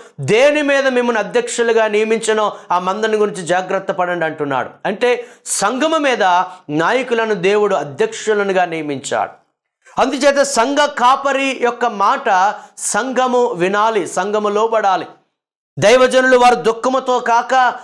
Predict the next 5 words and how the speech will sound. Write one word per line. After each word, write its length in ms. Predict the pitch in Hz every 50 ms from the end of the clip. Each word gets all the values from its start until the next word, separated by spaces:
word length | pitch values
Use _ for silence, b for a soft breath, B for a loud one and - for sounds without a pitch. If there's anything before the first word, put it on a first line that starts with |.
| B B B _ 180
ఆనందముతో 800 | 175 196 233 262 277 285 277 277 262 285 285 277 285 277 277
వారు 220 | 262 262 254 254 247
దేవుని 360 | 202 175 226 240 247 254 247
పరిచర్య 440 | 247 233 226 220 226 226 226 226 220
చేయాలంటే 1000 | 196 214 - 190 208 233 240 233 226 214 202 165 208 190 170 170 180 196 190 B